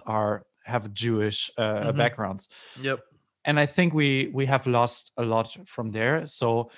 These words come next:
Speaker 1: um, it had to come in some way here. And I think a lot went wrong, um, in the, in the, like, eighties and nineties when,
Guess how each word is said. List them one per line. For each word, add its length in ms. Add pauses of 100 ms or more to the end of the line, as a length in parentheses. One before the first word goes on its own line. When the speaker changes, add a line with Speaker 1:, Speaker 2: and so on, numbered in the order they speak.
(480)
Speaker 1:
um, 260
it 100
had 240
to 100
come 480
in 120
some 320
way 200
here. 440
And 180
I 180
think 340
a 40
lot 320
went 220
wrong, 540 (640)
um, 840
in 320
the, 280
in 100
the, 100
like, 220
eighties 360
and 140
nineties 640
when, 420